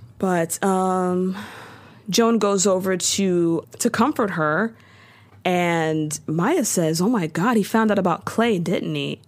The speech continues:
And Joan's like, "Shut up. I, I mean, uh, and listen," because she doesn't want to provoke any thought in Toni about why Greg did this, 'cause he didn't explain to her.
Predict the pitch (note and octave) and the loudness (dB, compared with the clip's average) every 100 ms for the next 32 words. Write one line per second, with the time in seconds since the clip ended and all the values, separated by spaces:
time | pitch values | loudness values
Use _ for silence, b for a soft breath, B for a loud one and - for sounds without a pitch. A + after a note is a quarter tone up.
0 | _ _ - F3+ F3+ G3 A3+ G#3 F3+ - | _ _ -6 -2 2 2 2 2 2 2
1 | C4+ F#3+ - - F3 - F3+ D#3 D3+ - | 2 0 -2 -2 0 0 0 -2 -6 -16
2 | - - - - D3+ - G3 G#4+ - D3+ | -20 -20 -14 -4 -4 0 0 0 -2 -4
3 | D3 - - - E3+ E3+ D#3 D#3+ E3+ - | -8 -16 -20 -6 -4 0 0 0 -4 -12
4 | b b b - - B3 A3+ G#3+ G3+ F#3 | b b b -12 -2 2 2 2 0 2
5 | F3 E3+ E3+ - - G3 G#3 F3+ E3+ E3+ | 0 0 -2 -8 -4 -2 0 2 2 2
6 | F3 F3+ E3+ - D#3 B2+ - - - _ | 0 2 0 0 0 0 -2 -8 -10 _
7 | _ - - - D#3+ D3+ C#3 C#3 - D#3+ | _ -20 -8 -4 -2 -2 -2 -6 -4 -2
8 | D3+ C#3 C#3 C3 A#2+ F3 E3+ D#3+ D#3 D3 | 0 -2 -2 -2 -2 -6 -8 -2 0 0
9 | C3+ C#3+ D3+ F#3 E3 D3 D3 E3 F3 - | -2 -6 -10 -4 -2 -2 0 -2 0 -2
10 | E3+ D4+ D4+ E3 - D#3+ - E3 D3 D#3+ | 0 0 0 -2 -2 0 0 -2 -6 -8